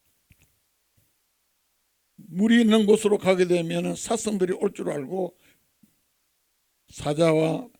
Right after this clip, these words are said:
호랑이, 맹수들이 노리고 있습니다. 사슴이 생존하는 데는 너무 힘이 들었고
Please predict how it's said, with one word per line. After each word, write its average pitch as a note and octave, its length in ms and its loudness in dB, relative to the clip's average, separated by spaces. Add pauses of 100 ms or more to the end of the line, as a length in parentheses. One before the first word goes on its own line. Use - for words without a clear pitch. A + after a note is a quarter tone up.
(220)
호랑이, D#3+ 600 -4
맹수들이 A3 840 -2
노리고 D#3+ 320 -8
있습니다. - 440 -20 (3500)
사슴이 A3+ 560 2
생존하는 F#3+ 680 0
데는 F3+ 460 -6 (380)
너무 A3+ 260 0
힘이 B3+ 320 -2
들었고 F3 600 -6